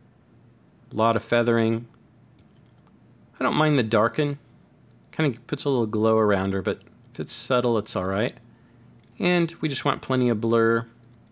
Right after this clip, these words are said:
And now we can head back up here and maybe add a little more gamma, bring the contrast out a little bit. And we can tweak our color, make it a little more bluish,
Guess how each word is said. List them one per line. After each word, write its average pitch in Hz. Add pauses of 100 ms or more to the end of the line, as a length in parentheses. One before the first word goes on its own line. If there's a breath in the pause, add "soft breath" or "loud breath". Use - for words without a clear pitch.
(340)
And 98
now 117
we 131
can 123
head 120
back 113
up 117
here 123
and 107
maybe 107 (240)
add 113
a 113
little 113
more 104
gamma, 113 (560)
bring 107
the 92
contrast 110
out 110
a 107
little 107
bit. 110 (720 soft breath)
And 214
we 190
can 175
tweak 151
our 113 (640)
color, 127 (840)
make 107
it 110
a 101
little 104
more 101
bluish, 110